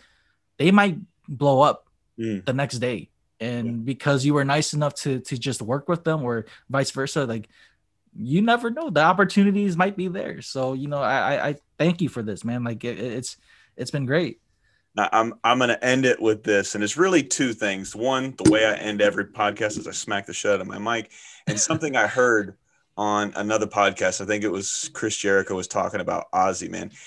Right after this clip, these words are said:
Speaker 2: He's, he was talking about Ozzy was like, "Always be kind to people on the way up, 'cause you never know who you're really gonna run into when you come back down," right? Everything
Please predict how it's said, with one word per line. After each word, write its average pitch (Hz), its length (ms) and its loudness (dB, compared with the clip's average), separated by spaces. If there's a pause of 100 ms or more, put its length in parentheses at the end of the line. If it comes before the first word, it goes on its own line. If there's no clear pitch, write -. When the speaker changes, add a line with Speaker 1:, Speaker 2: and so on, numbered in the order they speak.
(120)
Speaker 2:
He's, 104 260 -4
he 104 160 -4
was 107 160 0
talking 123 280 2
about 107 240 2
Ozzy 113 340 4
was 104 220 0
like, 92 240 2
"Always 123 520 4
be 113 180 -6
kind 113 520 0
to 110 100 -6
people 101 600 -6
on 98 160 -2
the 92 80 -6
way 90 260 0
up, 87 240 0 (380)
'cause 98 200 0
you 95 60 0
never 104 300 4
know 107 260 4
who 120 260 -2
you're 127 160 2
really 120 220 4
gonna 117 180 2
run 117 220 4
into 101 540 0 (480)
when 101 180 -4
you 90 100 -6
come 98 280 -2
back 90 260 2
down," - 520 -6
right? 92 360 -4
Everything 117 760 0